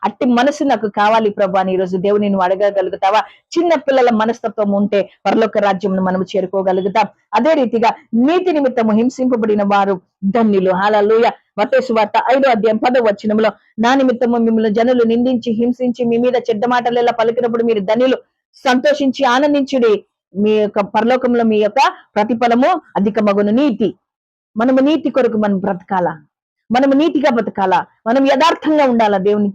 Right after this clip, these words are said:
ఎవరు ఎన్నన్నా ఏమన్నా, ఏ రీతిగా మనల్ని నిందించినా అవమానించినా వాటిని పట్టించుకోదు, ఎందుకంటే సంతోషించి ఆనందించుంటున్నాడు దేవుడు, "పరలోకములో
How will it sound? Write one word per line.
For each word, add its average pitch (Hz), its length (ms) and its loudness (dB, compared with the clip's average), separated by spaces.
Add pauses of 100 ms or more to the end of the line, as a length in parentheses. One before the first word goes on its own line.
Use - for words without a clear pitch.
(540)
ఎవరు 214 280 2
ఎన్నన్నా 247 480 2
ఏమన్నా, 277 580 2
ఏ 254 200 2
రీతిగా 285 320 0
మనల్ని 294 320 0
నిందించినా 285 420 -4
అవమానించినా 302 640 0 (260)
వాటిని 214 260 0
పట్టించుకోదు, 208 500 -4
ఎందుకంటే 214 340 -4 (220)
సంతోషించి 359 760 0
ఆనందించుంటున్నాడు 262 840 0
దేవుడు, 226 240 2
"పరలోకములో 220 840 -2